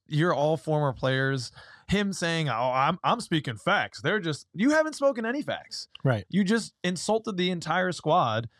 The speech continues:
Speaker 1: without having any real evidential
Speaker 2: Sure.
Speaker 1: ideas at all.
Speaker 2: I call gar-, I call Boston garbage all the time. It's
Speaker 1: Yeah.
Speaker 2: a gar-, it's a garbage city, as a matter of fact. I
Speaker 1: Which
Speaker 2: think I
Speaker 1: it's
Speaker 2: said that
Speaker 1: not,
Speaker 2: before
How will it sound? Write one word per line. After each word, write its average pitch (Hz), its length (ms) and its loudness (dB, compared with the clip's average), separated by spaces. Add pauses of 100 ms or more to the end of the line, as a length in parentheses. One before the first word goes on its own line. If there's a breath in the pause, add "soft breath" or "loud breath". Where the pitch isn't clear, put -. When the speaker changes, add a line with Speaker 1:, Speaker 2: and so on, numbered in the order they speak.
(140)
Speaker 1:
without 185 320 4
having 170 460 0 (100)
any 175 600 0 (240)
real 160 580 2
evidential 151 1120 0 (200)
Speaker 2:
Sure. 131 340 -2
Speaker 1:
ideas 165 560 0
at 208 160 0
all. 254 380 0 (260 loud breath)
Speaker 2:
I 135 140 2
call 196 240 4
gar-, 143 280 4
I 143 180 2
call 190 240 2
Boston 139 420 2
garbage 175 320 4
all 208 100 6
the 220 60 -2
time. 277 260 0 (140)
It's 127 80 -4
Speaker 1:
Yeah. 269 80 4
Speaker 2:
a 254 40 4
gar-, 131 120 4
it's 127 140 -2
a 151 40 0
garbage 196 360 2
city, 247 280 0
as 87 80 -12
a 92 60 -16
matter 98 160 -14
of 87 80 -14
fact. 92 200 -6
I 139 40 4
Speaker 1:
Which 147 140 4
Speaker 2:
think 143 40 4
I 143 40 6
Speaker 1:
it's - 100 2
Speaker 2:
said 156 100 4
that 147 180 6
Speaker 1:
not, 107 100 4
Speaker 2:
before 226 160 0